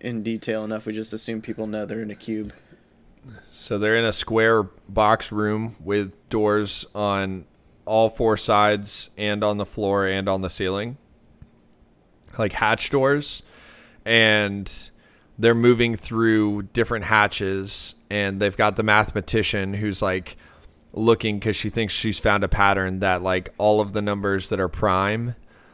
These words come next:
Speaker 2: uh, 'cause they have, like, numbers between each room, the ones that are prime mean that the room is not booby-trapped. So they're, like, traversing this cube, going room to room, and the actual room itself is, like, uh,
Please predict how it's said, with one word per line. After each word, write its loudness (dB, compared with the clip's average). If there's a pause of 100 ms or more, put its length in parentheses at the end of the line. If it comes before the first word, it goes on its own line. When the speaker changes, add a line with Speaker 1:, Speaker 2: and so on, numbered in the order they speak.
(260)
Speaker 2:
uh, 0
'cause -4
they 2
have, 0
like, -2
numbers -4
between -6
each -4
room, -2
the 0
ones -2
that -2
are 0
prime 0
mean 0
that -4
the 0
room -2
is -6
not -2
booby-trapped. -6 (520)
So 4
they're, 4
like, 0
traversing 2
this -2
cube, 0
going 0
room -2
to -2
room, -2 (520)
and -2 (360)
the 2
actual 6
room 0
itself 2
is, -2
like, -2 (1000)
uh, -2